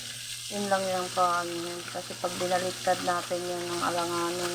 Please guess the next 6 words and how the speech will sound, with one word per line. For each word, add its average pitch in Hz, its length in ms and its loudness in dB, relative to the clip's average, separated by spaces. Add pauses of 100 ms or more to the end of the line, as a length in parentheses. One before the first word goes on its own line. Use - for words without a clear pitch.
no? 185 140 -2 (1400)
Dapat 185 320 0 (160)
ganito 180 440 2
na 180 160 2
natin 175 480 0
yan. 170 120 -2